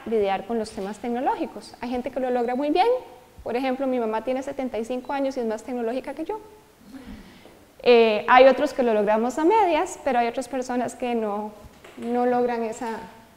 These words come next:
eh, vinculación. Ese tipo de ejemplos se traslada también al mundo del trabajo, ¿verdad? En virtud de los cuales no solo el tema tecnológico, sino también el tema de cómo se negocia, por ejemplo,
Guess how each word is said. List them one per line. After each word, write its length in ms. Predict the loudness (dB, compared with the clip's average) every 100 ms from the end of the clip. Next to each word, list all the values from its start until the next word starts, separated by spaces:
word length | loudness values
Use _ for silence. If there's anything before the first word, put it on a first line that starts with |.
| -20 -10
eh, 220 | -6 -6
vinculación. 840 | -6 -2 -2 0 -2 -2 0 0 0 -4 -6
Ese 280 | -2 0 -2
tipo 380 | -2 -4 -2 0
de 480 | 2 2 0 -4 -10 -18 -20 -20 -20 -20 -10
ejemplos 640 | -6 -2 0 -2 -2 -6
se 120 | -6 -4
traslada 400 | -2 0 0 -2
también 380 | -4 -2 -2
al 100 | -4
mundo 260 | -4 -4 -4
del 140 | -4
trabajo, 480 | -2 0 0 0 -8 -12 -8
¿verdad? 300 | -4 -4 -6 -10 -20 -12 2
En 160 | 4
virtud 340 | 4 0 -2 0
de 100 | 0
los 220 | 0 -2
cuales 460 | 0 2 0 -2
no 120 | -4 -4
solo 180 | -6
el 80 | -6
tema 240 | -4 -6 -4
tecnológico, 760 | -4 -2 -2 -2 -6 -8 -10
sino 180 | -8 -10
también 300 | -6 -6 -6
el 100 | -6
tema 240 | -6 -4 -6
de 80 |
cómo 240 | -6 -8 -8
se 120 | -6
negocia, 460 | -2 -2 -2 -6 -8
por 160 | -10
ejemplo, 440 | -8 -8 -8 -10